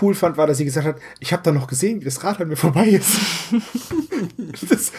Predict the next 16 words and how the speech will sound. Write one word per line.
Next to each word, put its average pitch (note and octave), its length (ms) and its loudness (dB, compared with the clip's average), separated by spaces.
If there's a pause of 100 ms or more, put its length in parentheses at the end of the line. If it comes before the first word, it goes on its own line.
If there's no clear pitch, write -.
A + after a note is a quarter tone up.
(160)
sowas C4 380 4
finde A3+ 180 4
ich G3+ 140 -2
total G3+ 420 4
lustig. G#3 420 2
Das F#3+ 140 -6
ist F3+ 100 -12
so G3 80 4
eine F#3+ 100 2
Slapstick-Geschichte. E3+ 1000 -4
Das D#3+ 240 -4
hat E3 160 -2
mir D#3 220 0
sehr D3 120 2
gut C3+ 160 -2
gefallen. B2+ 460 0